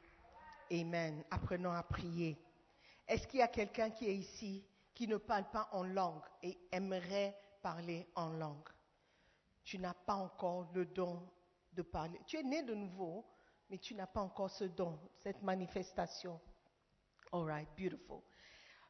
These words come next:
Nous allons vous inviter. Pasteur Sam est là, Pasteur Stéphane est là. Ils vont sortir avec vous, juste tout de suite là, parce que le Saint-Esprit est là. Euh, non, sa présence est réelle, isn't it ? Ok, so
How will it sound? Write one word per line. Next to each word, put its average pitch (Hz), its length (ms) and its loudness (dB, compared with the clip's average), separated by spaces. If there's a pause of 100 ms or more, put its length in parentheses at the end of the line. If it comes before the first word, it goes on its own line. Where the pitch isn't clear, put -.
Nous 233 220 4
allons 220 560 8 (460)
vous 247 240 6
inviter. 202 640 6 (560)
Pasteur 202 340 4
Sam 220 320 6
est 190 100 4
là, 196 340 6 (320)
Pasteur 190 300 0
Stéphane 185 440 -2
est 175 100 -2
là. 170 280 0 (460)
Ils 254 120 4
vont 269 140 6
sortir 226 440 6
avec 196 300 6
vous, 196 160 -4
juste - 460 -4
tout 508 100 6
de 508 60 0
suite 269 260 -4
là, 214 240 0 (240)
parce 202 140 -2
que - 80 -12
le 208 100 -6
Saint-Esprit 208 640 -2
est 165 80 -4
là. 180 140 2 (1000)
Euh, 165 80 -2
non, 220 220 4 (100)
sa - 160 2
présence 208 540 0
est 170 100 -4
réelle, 233 600 -2 (200)
isn't 233 240 -4
it ? 240 60 -10 (300)
Ok, 220 220 4 (160)
so 208 360 0